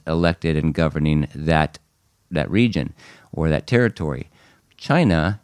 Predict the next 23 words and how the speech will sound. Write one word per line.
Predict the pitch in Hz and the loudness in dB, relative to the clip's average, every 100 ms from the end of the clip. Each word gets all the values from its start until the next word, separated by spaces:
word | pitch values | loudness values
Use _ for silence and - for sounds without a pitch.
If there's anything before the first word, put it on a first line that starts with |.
| _ | _
is | 87 85 80 - - _ _ - | -2 0 0 -6 -12 _ _ -20
communist. | - 113 76 - - - - _ _ - | -2 0 0 -6 -14 -18 -20 _ _ -8
And | 85 85 82 | -4 -2 -2
so | - 87 85 71 - _ _ _ | 2 2 2 -2 -10 _ _ _
very | 107 117 214 208 143 | -8 2 6 6 4
different | 113 120 113 - 82 80 - - _ | 2 4 4 4 -2 -2 -6 -20 _
governing | 110 101 90 90 85 | 2 2 4 2 2
powers | - - 147 127 82 76 | -2 -4 0 2 2 0
there. | 73 64 73 98 _ - - _ | -4 -4 -6 -10 _ -20 -20 _
And | 95 101 | 0 4
I'm | 104 | 4
not | 135 190 - | 4 2 -4
sure | - 135 | 0 2
how | 107 - 151 156 | 2 0 2 2
they | 127 113 104 | 4 4 2
thought | - 117 117 - | 0 -2 -2 -2
they | 104 | 0
were | 98 | 2
going | 92 98 85 | 2 4 4
to | |
reconcile | 82 104 120 95 - 85 82 | 4 2 2 -2 -2 0 0
that | 80 71 - | 0 -2 -4
peacefully. | 101 101 - 110 110 151 | -4 -4 -2 -2 0 -2